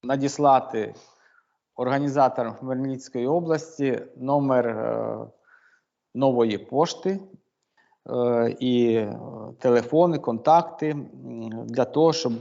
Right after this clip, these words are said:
отримати подарунки. Отже, е, тепер з приводу нагородження за місцями загальнокомандними.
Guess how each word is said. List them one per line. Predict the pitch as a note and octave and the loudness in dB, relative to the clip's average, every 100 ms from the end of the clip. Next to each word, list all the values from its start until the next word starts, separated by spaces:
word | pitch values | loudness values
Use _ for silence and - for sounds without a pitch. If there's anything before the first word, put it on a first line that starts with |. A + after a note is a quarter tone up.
| - | -4
отримати | A#2 - C3 D3+ C3+ C#3 C3 C3 - - - - _ _ | -4 0 2 2 0 0 -2 -2 -18 -20 -20 -20 _ _
подарунки. | - D3+ E3 D#3 G#2+ F#2+ - - _ _ _ _ _ _ _ _ _ _ _ _ _ _ _ _ _ - | 0 4 6 6 2 -4 -12 -20 _ _ _ _ _ _ _ _ _ _ _ _ _ _ _ _ _ 0
Отже, | D3+ C#3 C3 D3 C#3+ C3+ C3+ C3+ - - - | 0 0 0 4 4 4 0 -6 -18 -16 -6
е, | A#2+ A#2 A2+ A2 A2 - - - _ - | -2 0 0 -2 -6 -18 -20 -20 _ -6
тепер | B2 - F3+ F#3 - | -4 4 4 4 -4
з | - - | -14 -8
приводу | C#3+ E3 D#3+ C#3+ | 0 2 2 0
нагородження | C3 A#2+ B2 A2+ A2+ A2 D3 E3+ F3+ F#3+ - _ _ _ _ _ _ _ _ _ | 0 0 0 -2 -4 -4 -6 -2 -4 -4 -16 _ _ _ _ _ _ _ _ _
за | A2 B2 D3+ | -6 2 2
місцями | D#3 B2+ - - C#3+ D#3+ D3+ C#3 B2+ | 2 -4 -6 0 0 0 -4 -8 -8
загальнокомандними. | B2 B2+ C#3 C3+ C3+ C3 B2+ A#2 G2+ G2+ F2 - | -2 2 0 -2 -8 -6 -2 -2 -2 -12 -18 -20